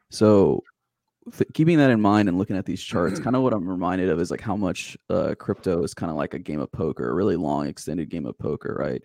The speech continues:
Speaker 1: Because is the thesis that, like, we're waiting essentially for someone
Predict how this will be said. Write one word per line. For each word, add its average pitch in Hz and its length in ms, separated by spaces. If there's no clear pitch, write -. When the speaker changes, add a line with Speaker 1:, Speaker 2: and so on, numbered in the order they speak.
Speaker 1:
Because - 480
is 107 180
the 104 120
thesis 120 480
that, 92 180
like, 87 180
we're 104 220
waiting 123 280
essentially 113 500
for 101 180
someone 95 360